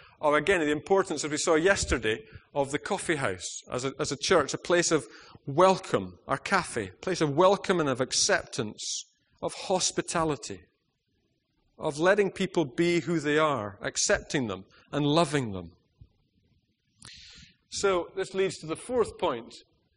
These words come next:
Be a com-, community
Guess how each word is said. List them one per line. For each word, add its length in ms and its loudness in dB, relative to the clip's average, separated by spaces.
Be 140 -2
a 60 0
com-, 580 -2
community 800 4